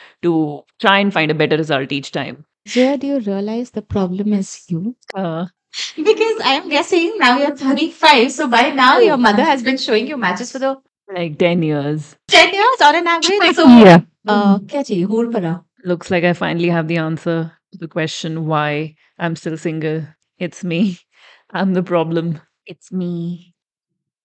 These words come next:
Speaker 2: There was this one reel that I watched about this grandma talking about why is it that you need a partner in life.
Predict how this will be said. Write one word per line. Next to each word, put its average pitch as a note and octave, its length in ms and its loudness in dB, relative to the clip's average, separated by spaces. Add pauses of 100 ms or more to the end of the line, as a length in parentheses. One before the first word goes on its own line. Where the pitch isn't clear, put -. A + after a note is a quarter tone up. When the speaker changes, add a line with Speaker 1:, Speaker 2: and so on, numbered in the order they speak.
Speaker 2:
There G#3+ 120 0
was G#3 140 0
this B3 300 -14
one G3 340 -6
reel G3+ 380 -2
that F#3+ 120 -2
I F#3 140 -2
watched E3 680 -6
about F#3+ 280 0
this F#3 140 0
grandma F3+ 440 -4
talking E3+ 300 -8
about E3 260 -8
why E3+ 140 -4
is E3+ 100 -6
it F3 80 -12
that F3+ 180 -10
you E3+ 60 -8
need F3 200 -8
a F3 40 -8
partner E3+ 360 -12
in F3+ 120 -8
life. E3+ 400 -10